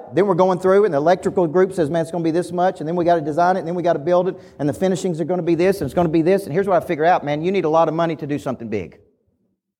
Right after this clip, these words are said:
The Greatness Factory alone takes a lot of money to have a vision, and that's only one of them.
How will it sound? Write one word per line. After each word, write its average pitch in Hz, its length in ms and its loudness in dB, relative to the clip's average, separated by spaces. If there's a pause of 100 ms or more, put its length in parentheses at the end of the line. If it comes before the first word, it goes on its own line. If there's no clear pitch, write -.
(300)
The 127 80 -4
Greatness 185 400 0
Factory 170 400 0
alone 156 500 0 (600)
takes 180 300 -2
a 170 80 0
lot 165 260 4
of 151 60 -4
money 165 300 -2
to 147 120 -4
have 151 220 2
a 139 40 -6
vision, 156 380 0
and 156 80 -2
that's 202 160 0
only 175 240 0
one 202 300 -2
of 120 180 4
them. 101 200 -10